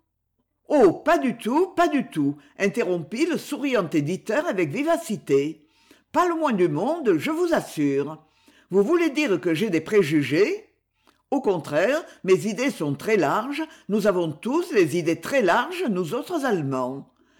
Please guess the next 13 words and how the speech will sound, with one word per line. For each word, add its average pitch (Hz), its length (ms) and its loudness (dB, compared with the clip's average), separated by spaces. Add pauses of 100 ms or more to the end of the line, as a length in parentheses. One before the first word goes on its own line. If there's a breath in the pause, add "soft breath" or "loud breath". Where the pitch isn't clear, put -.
(200 soft breath)
Mais 262 200 0
la 147 140 -2
musique 233 380 -2
anglaise, 165 600 0 (720)
votre 202 240 -2
petite 330 420 -2
composition 165 880 0 (160 loud breath)
est-elle 254 320 0
en 156 100 -2
majeur 185 560 0
ou 359 60 -2
en 370 100 -2
mineur ? 156 720 -2